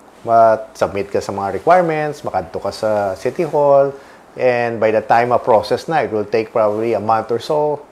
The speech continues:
or kung kisa gani, three months pa, ang horror stories nga mabatian ko. So by the time three months, ano mo nang imong, ano, nga loved ones, hindi mo na pwede maghulat. Right? So, ang matabo sila,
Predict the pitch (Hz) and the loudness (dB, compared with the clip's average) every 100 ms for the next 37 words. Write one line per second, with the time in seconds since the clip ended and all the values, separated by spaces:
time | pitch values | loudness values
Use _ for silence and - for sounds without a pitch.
0 | - 95 104 104 113 101 101 113 120 147 | -10 -8 -6 -6 -6 -6 -4 -4 -4 -6
1 | 127 107 107 104 151 135 107 107 107 107 | -6 -2 -4 -4 -6 -6 -8 -12 -14 -16
2 | - - - - 123 117 113 - 107 101 | -20 -20 -20 -2 2 4 2 2 0 0
3 | - 113 107 101 95 95 104 131 127 - | -4 -6 -4 -4 -6 -8 -10 -10 -10 -20
4 | - - - 180 175 170 165 170 165 156 | -20 -20 -8 2 4 4 4 -2 -2 -2
5 | 135 156 160 156 143 147 143 139 135 131 | -2 -2 -4 -4 -4 -4 -4 -4 -6 -8
6 | 123 123 117 107 110 113 107 98 151 - | -10 -10 -8 -6 -6 -4 -4 -4 -8 -14
7 | - - - - - - - 127 123 120 | -20 -20 -20 -20 -20 -20 -14 -6 -2 0
8 | 117 117 117 113 110 117 110 107 110 135 | 0 0 0 0 4 4 4 2 2 2
9 | 165 - - - 127 123 127 123 120 113 | 2 -10 -16 -8 -6 -4 -4 -4 -2 -2
10 | 104 110 98 107 147 160 - - - _ | -2 -4 -4 -4 -4 -4 -8 -20 -20 _
11 | 107 113 170 - 147 139 147 151 170 196 | -10 -8 -8 -2 2 2 2 0 0 0
12 | 226 277 160 165 | -2 0 2 2